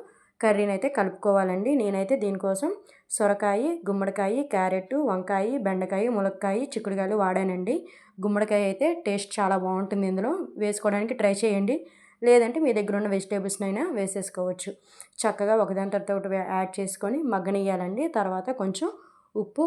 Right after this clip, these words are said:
కొంచెం టమాటాలు కూడా యాడ్ చేసుకోవాలి. టమాటాలు లాస్ట్లో యాడ్ చేసుకోండి, ముందుగా యాడ్ చేసుకుంటే కూర అనేవి కొంచెం లేట్గా మగ్గుతాయి ముందు వేసుకున్నవి. టమాటో లాస్ట్లో వేసుకున్నామంటే ముందు అవి త్వరగా మగ్గుతాయి కాబట్టి టమాటో వేసుకొని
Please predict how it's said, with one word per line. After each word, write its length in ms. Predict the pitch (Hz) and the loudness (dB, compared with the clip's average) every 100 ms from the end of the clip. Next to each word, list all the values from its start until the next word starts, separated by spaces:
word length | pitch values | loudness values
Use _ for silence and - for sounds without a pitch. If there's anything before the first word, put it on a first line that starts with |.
| 339 | 0
కొంచెం 280 | 220 214 | -2 -2
టమాటాలు 420 | 202 190 190 190 185 | -2 -2 0 0 0
కూడా 140 | 190 262 | 0 2
యాడ్ 280 | 202 190 | 2 0
చేసుకోవాలి. 480 | 208 185 196 185 180 - _ - - | -2 -2 -2 -4 -4 -10 _ -12 -4
టమాటాలు 460 | 208 208 208 214 277 | -2 0 0 2 4
లాస్ట్లో 340 | 208 196 196 214 | 2 0 0 0
యాడ్ 200 | 190 190 | 0 -2
చేసుకోండి, 400 | 202 196 202 202 285 | -4 -2 -2 0 0
ముందుగా 300 | 240 208 214 208 | 0 0 0 0
యాడ్ 160 | 190 185 | 0 -2
చేసుకుంటే 380 | 196 190 202 208 339 - | -6 -6 -6 -4 -6 -2
కూర 220 | 220 220 | 0 2
అనేవి 220 | 208 202 240 | 0 -2 -2
కొంచెం 260 | 214 202 196 | -2 -2 0
లేట్గా 240 | 196 196 214 | 0 0 0
మగ్గుతాయి 380 | 190 170 196 190 | 0 0 2 2
ముందు 240 | 190 185 196 | 2 0 2
వేసుకున్నవి. 460 | 190 - 190 185 262 - - - - - | 0 -2 -2 -2 -2 -4 -14 -20 -10 -2
టమాటో 320 | 226 226 226 214 | 0 2 2 2
లాస్ట్లో 320 | 196 196 214 | 0 0 -2
వేసుకున్నామంటే 480 | 202 196 208 196 233 285 | -2 -2 -2 0 0 2
ముందు 180 | 220 220 | 2 2
అవి 160 | 220 214 | 2 4
త్వరగా 220 | 196 196 214 | 2 2 0
మగ్గుతాయి 320 | 190 196 196 190 | 0 0 0 0
కాబట్టి 380 | 180 185 285 320 | -2 -2 -2 -2
టమాటో 320 | 214 208 202 202 | 0 0 0 -2
వేసుకొని 380 | 196 - 208 302 | -2 -4 -4 -4